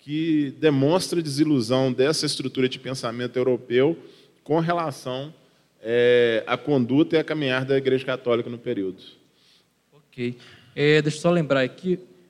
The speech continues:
Speaker 2: Clélio e Renatinha, podem ficar à vontade também pra, é,
Speaker 1: Acrescentar.
Speaker 2: falar, é, pra acrescentar, pra, pra intervir, tá? A gente vai direcionando aqui, é, as falas, né? Mas vocês estão livres pra, pra tá intervindo aí também,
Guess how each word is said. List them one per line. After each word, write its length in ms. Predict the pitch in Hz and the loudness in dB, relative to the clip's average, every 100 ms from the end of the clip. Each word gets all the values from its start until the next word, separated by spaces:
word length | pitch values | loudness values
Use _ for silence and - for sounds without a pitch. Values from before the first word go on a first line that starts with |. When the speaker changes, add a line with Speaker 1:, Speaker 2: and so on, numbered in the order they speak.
| _ | _
Speaker 2:
Clélio 420 | _ 151 170 185 175 | _ 2 4 6 4
e 20 | |
Renatinha, 460 | 170 156 135 131 | 2 2 -2 -8
podem 320 | 123 139 156 165 | -8 -2 -2 -2
ficar 160 | - | -2
à 20 | |
vontade 480 | 165 175 160 131 143 | 0 0 2 2 2
também 340 | 139 120 123 160 - _ _ _ _ | -2 -2 -2 -4 -16 _ _ _ _
pra, 420 | 127 127 131 160 - _ _ _ _ - | -6 -2 -4 -6 -16 _ _ _ _ -20
é, 60 | |
Speaker 1:
Acrescentar. 220 | 131 131 123 | -12 -10 -6
Speaker 2:
falar, 540 | 139 123 123 131 170 | -4 -2 0 0 2
é, 120 | 143 190 | 2 0
pra 260 | - - | -6 -14
acrescentar, 720 | - 139 139 117 - 123 147 | -12 -12 -14 -16 -8 -4 -4
pra, 260 | 151 127 120 | -4 -10 -12
pra 180 | - 135 | -8 -6
intervir, 580 | 131 123 117 120 139 180 - | -4 -6 -6 -6 -6 -6 -10
tá? 180 | - 160 - - _ _ _ - | -4 -4 -6 -20 _ _ _ -14
A 20 | |
gente 240 | 123 127 | -12 -4
vai 140 | 135 139 | 2 2
direcionando 600 | 135 139 135 135 131 131 | 4 0 -2 -4 -4 -4
aqui, 400 | 117 127 123 123 | -8 -10 -10 -10
é, 540 | 123 120 120 117 117 120 _ _ _ _ _ _ | -10 -6 -6 -6 -10 -14 _ _ _ _ _ _
as 160 | 135 | -20
falas, 420 | - 170 180 139 | -4 -2 -2 -4
né? 140 | 151 214 214 | -10 -14 -14
Mas 240 | 160 220 | -16 -16
vocês 260 | - _ - | -20 _ -18
estão 200 | - 240 | -10 -4
livres 300 | 180 208 - | -4 -6 -10
pra, 240 | 214 233 - _ _ _ - | -8 -8 -10 _ _ _ -16
pra 80 | 143 | -8
tá 140 | 156 | -6
intervindo 440 | 151 175 139 156 | -4 -4 -4 -6
aí 80 | 160 | -6
também, 380 | 160 190 120 117 | -2 0 0 -2